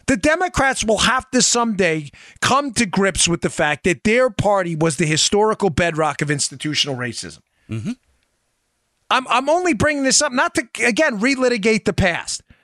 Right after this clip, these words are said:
Speaker 1: I don't want to live in the past, even when the, you know, living in the past involves expo-, I'd, I'd like to just live in the now and the future.
Speaker 2: Yeah.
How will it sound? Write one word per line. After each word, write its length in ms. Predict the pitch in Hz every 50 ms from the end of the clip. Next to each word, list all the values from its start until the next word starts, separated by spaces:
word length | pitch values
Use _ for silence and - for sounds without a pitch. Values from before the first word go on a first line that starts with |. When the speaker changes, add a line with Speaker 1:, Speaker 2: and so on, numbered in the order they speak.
| _ _ _ _ _ _ _ _ _ _ _ _ -
Speaker 1:
I 100 | - 202
don't 120 | 269 294 277
want 200 | 277 285 285 262
to 40 | 208
live 160 | 190 165 135
in 100 | 139 135
the 80 | 135
past, 440 | - - 127 101 78 60 - - _ -
even 440 | 220 233 247 277 - 254 240 220 - _ _ _ _ -
when 280 | 220 202 233 247 233 220
the, 240 | 214 196 208 214 - - 185 196
you 100 | 214 220
know, 80 | 214
living 320 | 196 208 226 220 254 240 226
in 140 | 220 202
the 80 | 196 185
past 520 | - 196 202 208 190 170 156 - - - - - - - -
involves 460 | - 185 180 160 208 202 202 180 151
expo-, 320 | 180 170 - - - 208 196
I'd, 220 | 185 196 208 202
I'd 200 | 208 214 240 208
like 220 | 247 247 302 285 -
to 80 | - 254
just 280 | 202 254 233 - -
live 180 | 233 233 233 208
in 140 | 226 208 196
the 80 | 190
now 340 | 185 202 208 226 226 220 208
and 100 | 202 190
the 60 | 185
future. 480 | - - 180 175 160 - - - - - - _ _ _ _ _ _ _ _ _
Speaker 2:
Yeah. 160 | - - -